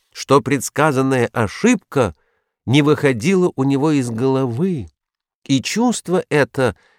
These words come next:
было так ужасно, что он боялся верить собственным ушам. Он сделался нервным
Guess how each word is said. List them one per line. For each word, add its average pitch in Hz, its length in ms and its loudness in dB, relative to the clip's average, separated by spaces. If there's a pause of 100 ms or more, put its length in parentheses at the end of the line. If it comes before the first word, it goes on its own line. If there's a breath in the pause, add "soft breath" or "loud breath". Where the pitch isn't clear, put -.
(140)
было 127 380 0 (120)
так 226 320 0
ужасно, 110 840 -4 (460)
что - 240 -6
он 110 240 0
боялся 131 760 0
верить 147 460 0
собственным 143 960 -4
ушам. 73 640 -10 (1000)
Он 139 220 2
сделался 147 680 2
нервным 131 840 -2